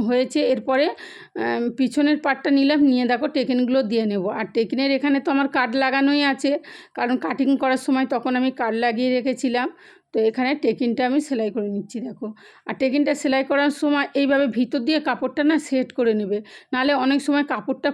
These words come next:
ফুলে, মানে, লাই-, লাইলিন থেকে ছেড়ে যায়, তখন আর, মানে, টেকিনটা ভালো হয় না। তো এইভাবে টেকিনটা তোমরা দিয়ে নেবে এপারেও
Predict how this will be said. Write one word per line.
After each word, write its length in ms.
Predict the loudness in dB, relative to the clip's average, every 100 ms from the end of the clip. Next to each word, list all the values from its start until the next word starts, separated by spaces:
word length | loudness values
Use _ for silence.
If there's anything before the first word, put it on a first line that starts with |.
| -6
ফুলে, 300 | -4 0 2
মানে, 240 | 2 2 2 2
লাই-, 260 | 2 2
লাইলিন 400 | 2 0 2 2 2
থেকে 200 | 0 -2
ছেড়ে 300 | -2 0 2 2
যায়, 240 | -2 -4 -10 -20 -20 _ _
তখন 260 | -2 0 0
আর, 120 | 0 -2 -8 -4
মানে, 180 | -2 -2
টেকিনটা 380 | -2 0 2 0
ভালো 280 | 0 0 2
হয় 200 | 0 0
না। 140 | -2 -6 -12 _ _
তো 40 | -2
এইভাবে 400 | 2 2 2 2 -2 -6 _ -12 -4
টেকিনটা 360 | -2 0 0
তোমরা 280 | 0 2 2
দিয়ে 240 | 2 2 2
নেবে 220 | 2 2 0 -2
এপারেও 460 | -2 0 2 2